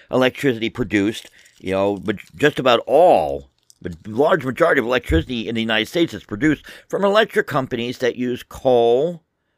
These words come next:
or oil, that type of thing. I think coal and that, you know, to produce the electricity. <laughs> So you're demanding more electricity.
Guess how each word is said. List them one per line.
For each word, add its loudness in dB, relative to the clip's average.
or -2
oil, 2
that -2
type -2
of -10
thing. 0
I 2
think -6
coal 0
and -6
that, -4
you -2
know, 0
to -4
produce -4
the 0
electricity. 0
<laughs> -6
So 0
you're 2
demanding 0
more 0
electricity. -4